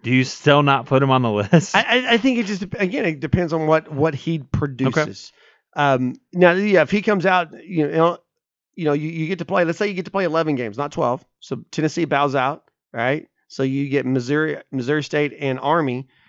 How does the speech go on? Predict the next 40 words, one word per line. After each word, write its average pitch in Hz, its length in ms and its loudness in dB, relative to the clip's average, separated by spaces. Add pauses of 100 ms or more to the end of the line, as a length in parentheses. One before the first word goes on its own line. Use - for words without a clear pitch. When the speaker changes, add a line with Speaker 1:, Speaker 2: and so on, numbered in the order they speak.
(160)
Speaker 2:
So - 140 -4
he 139 40 2
misses 160 300 0
those 175 200 6
two 165 140 -2
games, 139 420 -4 (240)
and 139 100 -4
then 147 80 4
he 147 40 4
misses 151 260 0
the 139 80 -2
first 160 260 0
three 160 140 -2
games 147 220 0
of 135 100 -2
conference 185 360 0
play. 143 260 0 (300)
But 160 100 0
then 208 120 6
he 208 120 4
comes 202 460 -2
back 196 560 2
for 165 100 -2
the 151 80 2
last 170 340 -2
six 208 260 -6
games, 147 720 -2 (560)
and 170 140 2
he 196 220 0
records 190 460 2
double-digit 170 540 2
sacks. - 540 -2 (240)
Okay, 151 340 -2 (220)
that's 220 180 -2
something 151 340 -2
to 247 60 0
look 403 240 0
at 135 240 -6
suddenly. 120 380 -2
Speaker 1:
Mm-hmm. - 80 -18